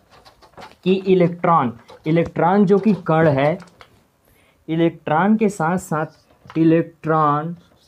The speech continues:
प्रोटॉन, न्यूट्रॉन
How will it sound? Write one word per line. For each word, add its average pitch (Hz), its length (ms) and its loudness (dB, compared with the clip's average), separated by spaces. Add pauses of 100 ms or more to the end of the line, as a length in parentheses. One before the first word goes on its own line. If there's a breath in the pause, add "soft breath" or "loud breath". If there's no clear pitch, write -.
(100)
प्रोटॉन, 160 800 0 (340)
न्यूट्रॉन 165 1000 0